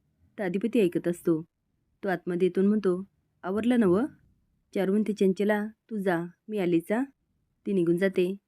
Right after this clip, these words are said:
चारू म्हणते, "थँक यू." तो म्हणतो, "नाही हो, तुमचं हे सगळं आवरलं ना, मला मास्तरीनबाईला घरला आणायचंय."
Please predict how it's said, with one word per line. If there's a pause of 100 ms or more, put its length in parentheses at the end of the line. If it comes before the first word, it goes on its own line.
(300)
चारू
म्हणते,
"थँक
यू." (840)
तो
म्हणतो,
"नाही
हो, (380)
तुमचं
हे
सगळं
आवरलं
ना, (600)
मला
मास्तरीनबाईला
घरला
आणायचंय."